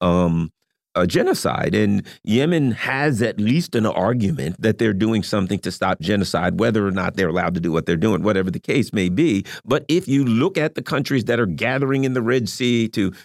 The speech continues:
to fail once again, as nato is really, really good at doing with the U S empire, it's nato in the Middle East. They took out Libya and Afghanistan, and now they're trying to,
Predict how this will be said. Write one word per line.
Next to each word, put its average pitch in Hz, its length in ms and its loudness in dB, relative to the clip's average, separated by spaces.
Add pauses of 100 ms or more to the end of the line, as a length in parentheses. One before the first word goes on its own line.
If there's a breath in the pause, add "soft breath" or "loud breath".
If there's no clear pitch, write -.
(120 loud breath)
to 147 100 2
fail 185 500 2
once 135 280 0
again, 123 360 0
as 110 200 -2
nato 117 320 0
is 92 80 -4
really, 120 200 2
really 101 220 0
good 92 180 0
at 85 100 -2
doing 123 280 2
with 120 140 0
the 107 60 -2
U 120 120 2
S 113 140 0
empire, 147 560 0 (360 loud breath)
it's 147 200 -2
nato 165 680 2 (120)
in 160 160 2
the 165 60 0
Middle 180 280 0
East. 214 280 -2
They 120 100 0
took 185 260 -2
out 147 260 0
Libya 170 680 2
and 113 180 -2
Afghanistan, 156 920 -2 (240 loud breath)
and 143 160 2
now 156 180 2
they're 143 160 2
trying 139 320 -2
to, 127 160 0